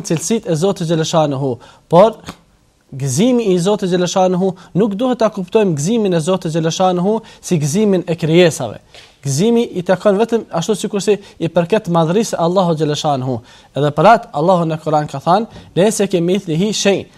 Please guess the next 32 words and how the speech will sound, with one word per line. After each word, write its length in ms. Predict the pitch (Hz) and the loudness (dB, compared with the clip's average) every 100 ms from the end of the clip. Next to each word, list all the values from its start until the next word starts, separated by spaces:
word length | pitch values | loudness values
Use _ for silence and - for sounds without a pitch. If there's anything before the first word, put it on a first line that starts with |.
| _ _ | _ _
Allahut 540 | 135 135 196 220 180 - | -4 2 4 4 0 -4
nuk 200 | 185 233 | -2 0
i 80 | 247 | -2
përgjason 600 | - 175 170 165 185 160 - _ | 0 0 0 0 0 0 -8 _
asgjë. 400 | 156 175 151 160 117 - _ _ - | 0 2 2 0 0 -6 _ _ -10
Besimtari 680 | 139 156 165 196 226 240 240 _ _ | -6 -2 0 6 6 4 -2 _ _
e 80 | 151 | -6
pohon 440 | - 156 214 151 131 135 | -2 4 4 2 -2 -4
edhe 220 | 143 147 | 0 0
beson 420 | 156 151 226 156 - | 0 2 2 2 -2
gëzimin 480 | 143 147 240 196 165 | -4 0 2 2 0
e 40 | |
Zotit 300 | 151 156 151 | 0 -2 -2
xhaleshanuhu, 720 | 147 143 165 156 160 185 240 - - | -4 -2 0 0 0 -2 -2 -4 -10
por 140 | - 143 | -2 2
nuk 200 | 214 226 | 2 2
gëzon 340 | 233 175 170 143 | 2 2 2 0
që 140 | 139 | -4
gëzimin 500 | 147 139 214 233 185 | -4 -2 0 2 0
e 80 | 147 151 | 0 2
Allahut 300 | 185 208 170 | 4 4 2
xhaleshanuhu 580 | 160 185 175 175 214 247 - - | -2 0 0 0 -2 -4 -10 -2
të 140 | 175 | 2
përgjason 500 | 165 170 165 156 226 | 4 2 2 0 0
me 100 | 190 | 0
gëzimin 440 | 147 147 202 208 190 | -2 -2 0 0 0
e 100 | 170 | -2
krijesave, 580 | 170 160 175 139 127 117 - - | 0 2 4 2 -4 -8 -12 -14
se 100 | - | 0
Allahu 320 | 139 160 202 | 2 4 4
xhaleshanuhu 720 | 175 160 - 175 170 175 220 220 - - - | 2 -2 -2 -2 -2 -2 -2 -6 -16 -20 2
është 460 | 196 220 - - | 2 2 -2 -20